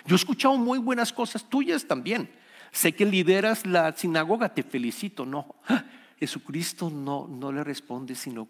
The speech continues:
directamente va al grano. Jesucristo le dice: "De veras te aseguro que quien no nazca de nuevo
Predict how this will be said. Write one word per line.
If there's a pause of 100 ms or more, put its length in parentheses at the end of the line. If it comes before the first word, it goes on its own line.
(100)
directamente
va
al
grano. (380)
Jesucristo
le
dice: (640)
"De
veras
te
aseguro
que
quien
no
nazca
de
nuevo